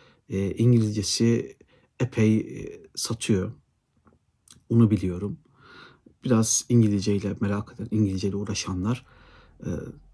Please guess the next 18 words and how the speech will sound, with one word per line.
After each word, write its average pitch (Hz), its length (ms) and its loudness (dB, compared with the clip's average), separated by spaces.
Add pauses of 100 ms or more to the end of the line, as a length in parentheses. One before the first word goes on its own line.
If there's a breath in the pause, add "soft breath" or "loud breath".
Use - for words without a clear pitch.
(240)
Paul - 200 0
Auster'in 104 320 -4
kitaplarını 101 500 -4
İngilizce'de 104 360 0
okumaya - 340 -6
çalışırlar. 107 760 -6 (680 loud breath)
Ama 170 360 2 (400 soft breath)
dediğim 180 260 4
gibi 127 440 2
Cebi 117 280 2
Delik - 480 -4 (140)
kitabının 98 340 -4
yanında 98 320 -2
pek 120 240 -4
olmadı. 110 640 0 (520 soft breath)
E, - 180 -10
sürüklemedi, 113 760 0
gitmedi. 117 720 -6